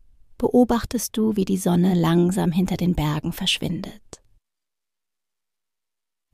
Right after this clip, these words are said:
Der Himmel färbt sich in sanften Orange-, Rosa- und Lila-Tönen. Du fühlst dich vollkommen ruhig und geborgen,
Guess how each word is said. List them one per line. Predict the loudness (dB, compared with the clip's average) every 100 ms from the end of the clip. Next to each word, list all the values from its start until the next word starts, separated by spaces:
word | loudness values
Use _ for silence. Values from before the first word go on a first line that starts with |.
| -2
Der | 2
Himmel | 8 8 8
färbt | 2 -2 0 -2 -6
sich | -8 -2
in | -2
sanften | 2 0 0 -4 -4 -2
Orange-, | -2 0 0 -2 -6 -10 -14 -6
Rosa- | -2 0 0 -4 -6 -6 -10 -14 -20 -2
und | -2
Lila-Tönen. | 2 2 2 -4 -8 -8 -8 -6 -10 -12 -20 -20 -20 -20 -20 _ _ _ _ _ _ _ _ _ _ _ _ _ _ _ _ _ _
Du | -8
fühlst | -2 0 0 0
dich | -4
vollkommen | 0 0 0 0 2 2 2
ruhig | 2 0 0 -2 -4
und | -4 -2
geborgen, | -4 -2 -4 -6 -6 -6 -4